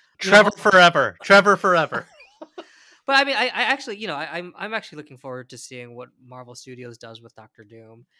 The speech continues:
Speaker 1: I kinda hope he's, uh, one of those villains who plagues multiple heroes across, across the movies. He's one of those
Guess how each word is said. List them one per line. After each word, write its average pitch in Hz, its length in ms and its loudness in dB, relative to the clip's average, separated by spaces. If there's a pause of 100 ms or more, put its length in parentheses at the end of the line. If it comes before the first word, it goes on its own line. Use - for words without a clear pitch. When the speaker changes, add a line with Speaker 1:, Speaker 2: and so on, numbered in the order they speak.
(280)
Speaker 1:
I 151 80 -10
kinda 151 220 -10
hope 143 200 -14
he's, 139 220 -18
uh, 139 220 -20
one 151 160 -10
of 147 40 -12
those 131 180 -16
villains 127 340 -18
who 131 80 -20
plagues 123 600 -20
multiple 131 440 -18
heroes 120 480 -18
across, - 640 -12 (520)
across 185 380 -10
the 135 80 -16
movies. 113 320 -18
He's 143 100 -16
one 165 140 -10
of 170 80 -10
those 143 320 -14